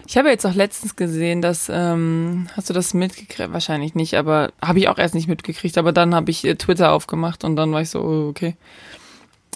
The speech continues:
Äh, es gibt so einen Film auf Netflix, der heißt Cuties. Ähm, es ist so ein französischer Film.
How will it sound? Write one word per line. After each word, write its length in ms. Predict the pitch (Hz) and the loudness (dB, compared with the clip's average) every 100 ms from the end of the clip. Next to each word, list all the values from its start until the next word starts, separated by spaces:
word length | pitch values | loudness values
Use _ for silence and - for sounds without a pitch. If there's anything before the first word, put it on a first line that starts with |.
| - | 2
Äh, 80 | 180 | 4
es 160 | 175 | 4
gibt 160 | 208 - | 0 2
so 80 | 185 | 2
einen 100 | 165 | 2
Film 240 | - 190 | 2 4
auf 160 | 175 - | 4 2
Netflix, 400 | 180 - 160 - | 0 2 0 2
der 140 | 165 | 0
heißt 240 | 165 - | 0 -2
Cuties. 680 | - - 208 175 160 170 - - _ - | -4 0 2 2 0 -2 -8 -14 _ -4
Ähm, 340 | 165 160 160 | 0 2 2
es 140 | 160 - | 0 -4
ist 100 | - | -4
so 80 | 170 | -4
ein 60 | |
französischer 680 | 165 170 165 - 170 165 160 | -4 -4 -4 -2 -2 -2 -4
Film. 400 | 156 156 156 185 | 0 0 0 -2